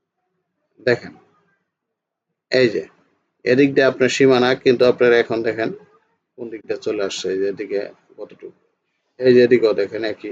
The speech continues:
একই প্রবলেম। এই যে থাকার কথা এদিকটা আরএস অনুযায়ী, কিন্তু দেখেন কত দূর চলে গেছে, ঠিক আছে? এই দেখেন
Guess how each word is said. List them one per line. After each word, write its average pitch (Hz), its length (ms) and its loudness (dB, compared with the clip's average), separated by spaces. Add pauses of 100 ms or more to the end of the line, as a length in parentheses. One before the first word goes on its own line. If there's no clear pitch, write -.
(120)
একই 101 180 -14 (100)
প্রবলেম। 95 320 -10 (1900)
এই 120 140 2
যে 113 60 4 (100)
থাকার 131 300 0
কথা 113 180 0 (220)
এদিকটা 110 360 0 (460)
আরএস 107 340 -6
অনুযায়ী, 87 400 -10
কিন্তু 117 260 -4
দেখেন 110 200 0 (100)
কত 117 120 0 (140)
দূর 107 140 -6 (100)
চলে 95 220 -4
গেছে, 80 200 -16 (960)
ঠিক 127 180 -10
আছে? 123 160 -6 (1200)
এই 90 60 -10
দেখেন 90 260 -16